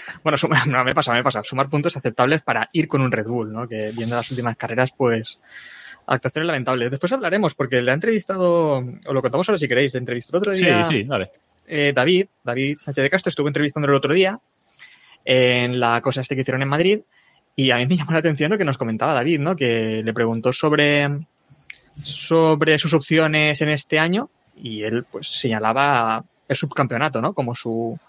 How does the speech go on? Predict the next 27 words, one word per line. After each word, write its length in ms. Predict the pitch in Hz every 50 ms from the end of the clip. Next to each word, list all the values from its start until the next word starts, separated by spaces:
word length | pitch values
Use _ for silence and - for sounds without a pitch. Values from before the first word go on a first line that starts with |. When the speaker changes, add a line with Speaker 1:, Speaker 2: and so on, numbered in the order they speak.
| - - - - - - - - - _ _ _ _ _ _ _ _ _ -
Speaker 1:
a 120 | - 120 123
ver, 220 | 147 151 131 - _ _ _
es 140 | - 135 117
realista, 500 | 131 113 123 175 - - - - - - - -
<laughs> 100 | - -
me 80 | -
parece 340 | - 147 139 156 - - 147
bien, 360 | 131 143 170 180 151 147 143
¿eh? 100 | 151 160 147
Pero, 140 | 135 131
joder, 200 | 123 127 139 151
con 120 | 143 139 120
el 80 | 117
coche 180 | 117 127 - -
que 100 | 139 139
llevas 380 | 143 147 143 120 117 - - - _ _
y 180 | - 120 113
que 180 | - - 113 110
ya 200 | 110 110 113 113
no... 360 | 123 123 123 120 120 120 - -
y 120 | 160 151 135
que 100 | - 120
ya 120 | 120 120
te 120 | - 127
olvides 340 | 123 120 120 127 123 123 -
totalmente 520 | - 127 117 113 110 120 135 139 - 117 110
de 360 | 110 110 110 110 113 110